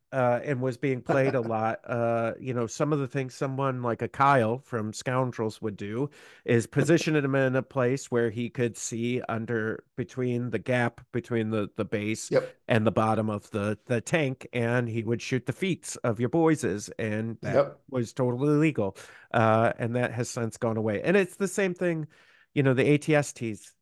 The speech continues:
Speaker 1: can be line of sight blocking now too.
Speaker 2: Mm-hmm.
Speaker 1: It, it's the same idea with all ground vehicles, which is
Speaker 2: Yeah.
Speaker 1: fantastic.
Speaker 2: Yeah, it really is. 'Cause it's, we could, I understand that everyone always wants to know, "Why can't you shoot through the legs of the A T S T?"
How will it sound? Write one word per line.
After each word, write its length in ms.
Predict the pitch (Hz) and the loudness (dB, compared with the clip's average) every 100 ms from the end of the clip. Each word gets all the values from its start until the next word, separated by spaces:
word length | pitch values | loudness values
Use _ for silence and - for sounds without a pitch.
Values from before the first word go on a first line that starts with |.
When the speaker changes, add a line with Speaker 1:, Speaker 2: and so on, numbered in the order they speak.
| _ | _
Speaker 1:
can 120 | - 110 | -8 -4
be 120 | 113 | -2
line 240 | 107 104 | 0 -2
of 100 | 101 | -4
sight 260 | - 104 - | -2 -2 -2
blocking 460 | 104 98 - 98 104 | -8 -8 -8 -10 -8
now 240 | 101 101 | -8 -10
too. 180 | - 117 | -8 -2
Speaker 2:
Mm-hmm. 140 | 143 247 | 2 2
Speaker 1:
It, 80 | - | 2
it's 220 | - - | -6 -10
the 100 | 131 | -6
same 340 | - 139 131 | -2 0 0
idea 520 | 123 107 107 101 104 - | 0 -2 -2 -2 -4 -6
with 220 | 117 - - | -6 -6 -6
all 220 | - 110 | -2 -2
ground 340 | 107 92 90 101 | -4 -6 -8 -8
vehicles, 460 | 82 101 107 - - | -8 -6 -4 -6 -4
which 180 | 120 - | -4 -2
is 300 | 117 107 - _ _ _ - | -4 -6 -14 _ _ _ -14
Speaker 2:
Yeah. 100 | - - | -12 -4
Speaker 1:
fantastic. 760 | 127 107 127 107 - - - _ _ _ _ _ _ - | -2 -2 -10 -12 -14 -20 -20 _ _ _ _ _ _ 0
Speaker 2:
Yeah, 160 | 123 - | 0 4
it 60 | 151 | 6
really 300 | 151 113 - | 6 6 0
is. 160 | - | -4
'Cause 220 | - 131 131 | 0 2 2
it's, 220 | 120 - | 0 2
we 180 | 143 151 | 4 4
could, 260 | 131 113 - _ _ _ _ - | 2 0 -14 _ _ _ _ 2
I 120 | 147 | 4
understand 480 | 160 147 156 139 127 | 4 4 2 0 0
that 80 | - _ _ _ _ _ 156 | -6 _ _ _ _ _ -2
everyone 280 | 139 147 | 2 4
always 260 | 135 131 123 | 4 2 0
wants 200 | 131 120 | -2 -2
to 40 | 123 | -2
know, 100 | 117 | 0
"Why 200 | 117 120 | 0 -2
can't 180 | 143 | -4
you 100 | 123 | -4
shoot 200 | 110 123 | -6 -6
through 120 | 123 117 | -2 0
the 40 | |
legs 260 | 113 110 110 | 2 0 -2
of 80 | |
the 120 | 113 104 | -2 -2
A 80 | |
T 160 | 101 113 | -2 -4
S 160 | - - | -4 -6
T?" 260 | - 143 | -8 -10